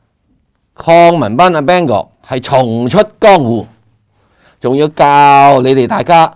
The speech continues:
唔好貪嗔痴地去炒股。黐線嘅！你唔好貪嗔痴，仲走去炒股，食齋啦佢！日日輸你就唔係貪嗔痴啦，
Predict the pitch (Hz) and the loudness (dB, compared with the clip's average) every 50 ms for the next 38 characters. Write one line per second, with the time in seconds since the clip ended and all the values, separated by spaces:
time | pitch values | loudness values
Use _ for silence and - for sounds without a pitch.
0 | _ _ _ _ _ _ - 87 95 95 113 139 - - 160 147 147 156 156 156 | _ _ _ _ _ _ -14 -10 -8 -6 -6 -6 -6 -6 -6 -2 0 0 0 0
1 | 156 156 143 - 160 156 156 151 139 - - 170 156 147 143 - 101 98 98 113 | -2 -4 -2 -2 -2 -2 -2 -4 -8 -8 -8 -6 -4 -4 -4 -4 -6 -6 -6 -6
2 | 110 - - 104 107 127 107 107 113 127 - _ _ _ _ _ _ _ _ _ | -6 -6 -6 -6 -6 -6 -6 -6 -6 -6 -8 _ _ _ _ _ _ _ _ _
3 | _ _ _ _ _ - 392 - - 311 349 320 285 254 233 196 196 196 185 165 | _ _ _ _ _ -12 -12 -4 0 0 2 2 2 2 2 2 2 2 2 2
4 | 160 170 165 156 156 - _ _ _ _ _ _ - 202 240 202 135 143 202 262 | 2 0 0 -2 -4 -6 _ _ _ _ _ _ -2 -2 0 0 0 -2 -2 0
5 | 247 254 240 247 254 220 247 240 240 226 - 240 247 214 220 160 147 190 202 214 | 0 0 0 0 0 0 0 0 0 -2 -2 -4 -2 0 0 0 0 2 2 2
6 | 165 135 - 131 120 143 175 180 143 - 143 156 202 - - _ _ _ _ _ | 0 0 -2 -2 0 0 0 0 0 -2 -2 -2 -4 -4 -8 _ _ _ _ _
7 | _ _ _ _ _ _ _ _ _ _ _ _ _ _ _ _ _ _ _ - | _ _ _ _ _ _ _ _ _ _ _ _ _ _ _ _ _ _ _ -10
8 | - 110 - - 147 139 139 139 135 135 139 131 123 110 110 110 110 110 113 110 | -10 -10 -6 -2 0 0 0 2 2 0 0 0 -2 -2 -2 -2 -4 -4 -4 -4
9 | 110 117 120 117 120 _ _ _ _ _ _ _ _ _ _ _ _ - 139 143 | -4 -6 -8 -8 -12 _ _ _ _ _ _ _ _ _ _ _ _ -4 -2 -2
10 | 139 147 143 - - 214 220 220 202 180 156 127 113 107 104 107 117 - 165 170 | 0 -2 -4 -4 -4 -4 -2 0 0 0 0 -2 -4 -6 -6 -8 -6 -4 -4 -4
11 | 160 156 156 160 147 - - 151 147 135 120 113 110 110 - | -4 -6 -6 -8 -8 -8 -6 -4 -2 0 0 0 -2 -4 -6